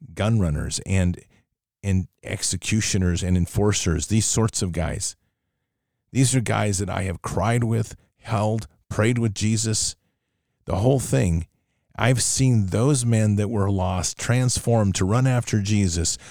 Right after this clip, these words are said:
more ferociously than most people will ever know. So humble that they can put themselves before the, everybody in, in front of the altar and cry and pray and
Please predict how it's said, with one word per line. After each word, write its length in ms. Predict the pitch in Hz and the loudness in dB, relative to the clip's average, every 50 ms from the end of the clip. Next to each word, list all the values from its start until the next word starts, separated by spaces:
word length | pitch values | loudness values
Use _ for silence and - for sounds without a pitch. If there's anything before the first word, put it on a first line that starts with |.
| - - - | -14 -6 -2
more 240 | 90 104 123 127 | 2 4 4 4
ferociously 760 | 123 - - 120 120 120 120 110 - - 98 - - 85 95 98 | 2 2 0 2 2 4 2 2 2 0 0 -2 0 0 0 0
than 220 | 87 95 95 95 | 2 2 2 2
most 260 | 104 117 110 - - | 4 2 2 0 0
people 300 | - 120 110 107 110 107 | 0 2 2 2 2 2
will 160 | 98 98 98 | 2 2 2
ever 220 | 101 101 98 98 92 | 2 2 2 2 4
know. 340 | 98 95 85 78 101 90 - _ _ _ _ _ _ _ _ _ _ _ _ _ _ _ _ _ _ _ _ _ _ _ _ _ | 4 4 2 0 -2 -4 -10 _ _ _ _ _ _ _ _ _ _ _ _ _ _ _ _ _ _ _ _ _ _ _ _ _
So 360 | - - - - 131 135 135 | -6 -4 -2 2 4 4 4
humble 380 | 123 107 131 139 139 127 123 104 | 4 4 2 4 4 4 2 2
that 120 | 95 98 90 | 2 0 0
they 140 | 107 98 - | 0 -2 0
can 160 | - 98 85 | 0 -2 0
put 200 | - 143 139 - | 0 0 0 0
themselves 460 | 123 117 107 - - 107 110 107 95 | 0 -2 0 2 2 2 2 0 0
before 600 | 95 98 90 85 - - 135 135 135 123 120 117 - | 0 -2 -4 -4 -2 0 0 2 2 2 0 -2 -4
the, 260 | - 101 98 98 - - - - _ _ _ _ - | -6 -4 -4 -4 -6 -8 -14 -20 _ _ _ _ -2
everybody 580 | 131 143 139 127 101 98 104 95 98 98 - | 0 2 2 2 2 0 0 0 0 -2 -2
in, 200 | - 104 101 90 - - - - - | -2 0 0 -2 -2 -6 -14 -6 -2
in 160 | 135 135 139 | 0 2 2
front 260 | 135 - - 127 123 | 2 2 0 0 0
of 80 | 123 110 | 0 0
the 140 | 110 95 - | -2 -4 -4
altar 420 | - 104 110 113 - - - 98 - | -4 -4 -4 -4 -4 -4 -6 -6 -4
and 220 | - 107 101 95 - | -2 -4 -4 -4 -6
cry 340 | - - - 110 110 110 104 | -6 -4 -4 -2 -2 -2 -2
and 240 | 64 90 95 92 | -4 -4 -2 -2
pray 400 | - - - 104 107 104 101 95 - - - - _ - | -2 -2 0 0 0 0 0 -2 -6 -12 -20 -20 _ -6
and 180 | 95 101 87 | -4 -4 -4